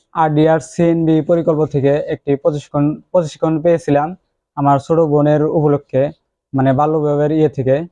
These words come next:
তো আমি মনে করেন যে ট্রেডিংয়ে, আহ, মোবাইল সার্ভিসিং ট্রেডিং নিয়েছিলাম। তো সেখান থেকে আমি তেত্রিশ দিন ট্রেডিং পেয়েছি। তো সেখান থেকে আমাকে কিছু সহযোগিতা করছে,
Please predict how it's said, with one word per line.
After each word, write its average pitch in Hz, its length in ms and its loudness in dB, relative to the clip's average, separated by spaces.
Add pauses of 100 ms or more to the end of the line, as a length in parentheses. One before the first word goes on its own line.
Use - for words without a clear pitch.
(500)
তো 135 380 4
আমি 143 580 2
মনে 147 280 2
করেন 135 360 0
যে 139 260 2
ট্রেডিংয়ে, 139 580 0 (420)
আহ, 123 400 0
মোবাইল 139 280 0
সার্ভিসিং 143 440 -2
ট্রেডিং 139 260 0
নিয়েছিলাম। 156 520 0 (400)
তো 131 240 2
সেখান 135 400 0
থেকে 139 200 2
আমি 135 220 0
তেত্রিশ 139 420 0
দিন 160 260 0
ট্রেডিং 143 580 -2
পেয়েছি। 151 440 0 (600)
তো 135 400 2
সেখান 139 400 0
থেকে 143 180 2
আমাকে 139 440 0
কিছু 131 360 -2
সহযোগিতা 131 580 0
করছে, 143 420 -2